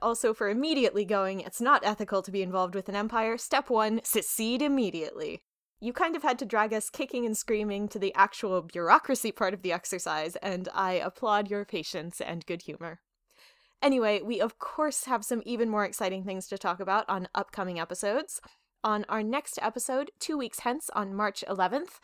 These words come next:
dear God, how is it almost March already? We are discussing the metatext, the story about the story, in a move which will surprise exactly zero of you. One of the tentpoles for that episode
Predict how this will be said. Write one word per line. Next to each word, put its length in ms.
dear 200
God, 340
how 220
is 100
it 180
almost 440
March 340
already? 480
We 180
are 180
discussing 580
the 180
metatext, 1040
the 120
story 480
about 320
the 80
story, 440
in 120
a 40
move 300
which 180
will 160
surprise 540
exactly 720
zero 540
of 240
you. 280
One 320
of 100
the 100
tentpoles 480
for 100
that 180
episode 480